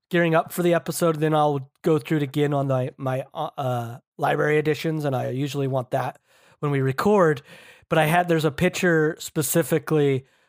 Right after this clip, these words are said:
from the first, like, issue of Darkness Calls that I took a screenshot of, 'cause I was like, "This,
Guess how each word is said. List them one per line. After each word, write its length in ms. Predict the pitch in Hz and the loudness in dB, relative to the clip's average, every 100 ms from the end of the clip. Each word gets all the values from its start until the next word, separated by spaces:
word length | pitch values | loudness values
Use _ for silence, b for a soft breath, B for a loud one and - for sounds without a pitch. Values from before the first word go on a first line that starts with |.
| _ _ | _ _
from 360 | - - 160 151 | -6 0 2 2
the 80 | 135 | -2
first, 360 | - 156 147 165 | 0 -2 0 -2
like, 220 | 139 - | -4 -4
issue 400 | 156 143 - 143 | -6 -4 0 2
of 140 | 135 123 | 2 2
Darkness 400 | 139 156 139 - | 0 0 -4 -2
Calls 280 | 143 139 135 | 0 2 2
that 80 | 135 | 0
I 60 | |
took 200 | 123 135 | 0 -4
a 60 | 131 | -6
screenshot 600 | - - 139 131 135 127 | -6 -4 -2 -2 -2 -2
of, 260 | 127 123 120 b b b | -2 -4 -10 b b b
'cause 180 | 165 147 | -2 0
I 40 | |
was 140 | 147 | 0
like, 220 | 143 135 139 _ _ _ _ _ _ | 0 -2 -4 _ _ _ _ _ _
"This, 200 | 175 185 | 0 0